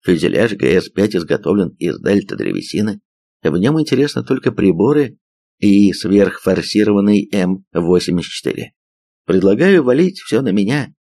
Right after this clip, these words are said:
дескать, всё вручную и не серийно, на вооружении не принято, штучное и опытное производство. Самим мало. У нас ещё не во всех воздушных армиях есть эти машины.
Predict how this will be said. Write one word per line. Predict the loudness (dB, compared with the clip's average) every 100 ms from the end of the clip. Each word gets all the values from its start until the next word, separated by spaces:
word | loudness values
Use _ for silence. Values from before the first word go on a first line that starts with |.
| _
дескать, | -6 -2 -2 -2 -8 -8 _ _ _
всё | -8 -2 2
вручную | 2 0 0 0 2 2
и | 2 0
не | 0
серийно, | 0 0 0 0 -2 -4 _ _
на | -2 2 2
вооружении | 4 2 2 0 0 0
не | 0
принято, | 0 0 0 -2 -4 -10 _ _ _
штучное | -20 -2 0 0 -2 0 0
и | -2 -6 -2
опытное | -2 -2 -2 0 0
производство. | 0 0 0 -4 -6 -16 -18 _ _ _ _ _
Самим | -4 -2 0 0 -2 -4
мало. | -4 -2 0 -2 -4 _ _ _ _ _
У | 0 2
нас | 2 0 0
ещё | 0 0 0
не | 0
во | 0
всех | 0 -4 0
воздушных | 0 0 -2 -2 -4 -4
армиях | -4 -2 -2 -2 -2
есть | 0 0 0
эти | -4 -4 -2
машины. | -4 -4 -8 -12